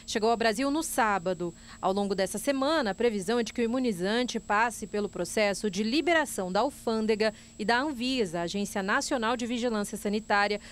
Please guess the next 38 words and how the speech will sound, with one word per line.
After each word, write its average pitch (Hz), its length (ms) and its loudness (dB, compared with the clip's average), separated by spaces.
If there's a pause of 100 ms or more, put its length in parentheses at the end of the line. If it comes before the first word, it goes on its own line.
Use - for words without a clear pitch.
(180)
para 202 140 2
depois 196 340 0
ser 208 160 2
enviado 220 640 4
ao 226 100 4
Instituto 277 460 0
Nacional 285 560 2
de 262 100 -2
Controle 285 520 2
de 294 100 -4
Qualidade 208 560 2
em 196 60 -2
Saúde. 202 760 0 (500)
Ainda 220 400 2
são 233 220 2
aguardadas 196 760 2
mais 214 220 2
seiscentas 285 720 2
doses 196 320 2
da 202 80 2
vacina 190 400 -2
Qdenga, 254 580 2
que 247 140 -4
também 254 580 2
foram 254 300 2
ofertadas 196 640 0
sem 294 300 0
custo 302 420 2
ao 208 60 2
poder 190 280 -2
público 180 400 0
pelo 190 220 -2
fabricante, 233 760 0 (280)
o - 60 -4
laboratório 196 640 2
japonês 185 640 -2
Takeda 233 420 0
Pharma, 214 540 0